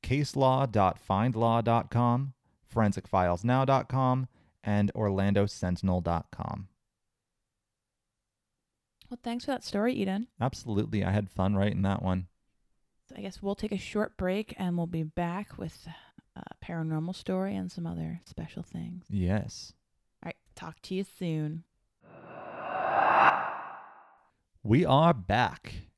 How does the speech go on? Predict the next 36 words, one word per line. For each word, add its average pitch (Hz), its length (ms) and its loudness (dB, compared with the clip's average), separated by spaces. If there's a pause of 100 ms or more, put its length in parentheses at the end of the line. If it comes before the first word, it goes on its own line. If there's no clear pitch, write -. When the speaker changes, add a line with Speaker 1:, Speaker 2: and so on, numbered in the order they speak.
Speaker 2:
Hi, 202 180 -2
guys. 170 340 -6
Did 170 120 -10
you 170 100 -4
miss 160 240 -6
us? 160 340 -8 (480)
Speaker 1:
They 98 140 0
did. 92 340 -4
You 104 140 0
know 90 260 -4
they - 140 -12
did. - 120 -18
Speaker 2:
I 226 200 -6
know. - 560 -10 (600)
Speaker 1:
We're 107 140 -6
just 92 200 -8
very 98 340 0
lovable. 92 500 -6 (240)
Speaker 2:
<laughs> 320 60 2 (1500)
Speaker 1:
Uh, 92 240 -6
so - 220 -12
I 107 100 -2
got 98 280 0
a 87 80 0
weird 101 560 0
news 101 320 2
story 107 320 2
of 101 40 2
the 104 80 4
week 127 240 0
for 117 160 -2
you 98 120 0
guys. 95 640 0 (880)
This 113 320 -12
one 110 380 -8 (640)
is 104 400 -6